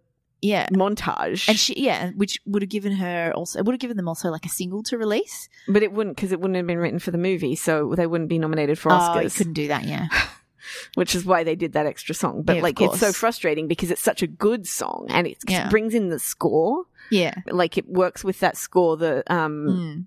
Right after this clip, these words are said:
Speaker 2: the score that you hear over, like, Mufasa in the Sky
Speaker 1: Yeah,
Speaker 2: and
Speaker 1: the
Speaker 2: things
Speaker 1: Hans
Speaker 2: like
Speaker 1: Zimmer
Speaker 2: that.
Speaker 1: score, yeah.
Speaker 2: Yeah.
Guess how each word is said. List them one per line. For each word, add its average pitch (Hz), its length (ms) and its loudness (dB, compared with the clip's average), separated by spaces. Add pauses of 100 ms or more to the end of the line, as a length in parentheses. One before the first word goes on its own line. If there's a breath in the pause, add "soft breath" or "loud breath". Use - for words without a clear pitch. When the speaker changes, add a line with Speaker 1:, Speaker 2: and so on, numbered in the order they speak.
(140)
Speaker 2:
the 160 360 4
score 170 360 2
that 147 80 -6
you 165 140 0
hear 160 380 2
over, 156 600 0 (340 loud breath)
like, 160 200 6
Mufasa 165 480 0
in 143 80 -2
the 143 80 0
Sky - 240 -6
Speaker 1:
Yeah, 208 120 6
Speaker 2:
and 165 80 0
Speaker 1:
the 165 60 4
Speaker 2:
things 180 80 2
Speaker 1:
Hans 208 100 2
Speaker 2:
like 202 100 -2
Speaker 1:
Zimmer 64 160 0
Speaker 2:
that. 165 140 -2
Speaker 1:
score, - 300 -4
yeah. 165 140 0
Speaker 2:
Yeah. 160 220 2